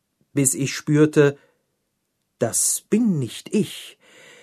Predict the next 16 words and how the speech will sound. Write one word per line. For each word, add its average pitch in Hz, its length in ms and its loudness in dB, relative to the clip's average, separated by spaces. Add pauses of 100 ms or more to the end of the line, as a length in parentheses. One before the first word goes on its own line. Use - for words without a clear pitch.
(220)
Ich 147 220 -2
bin 156 140 4
einfach 151 540 -2
nicht 147 260 -4
jemand, 156 640 4
der 139 160 2
den 135 160 -2
ganzen 147 400 0
Tag 135 420 -6
nur 131 280 0
Blaubeeren 135 800 0
und 117 240 -8
Brokkoli 151 520 0
im 95 120 -6
Kopf - 320 -8
hat. - 280 -12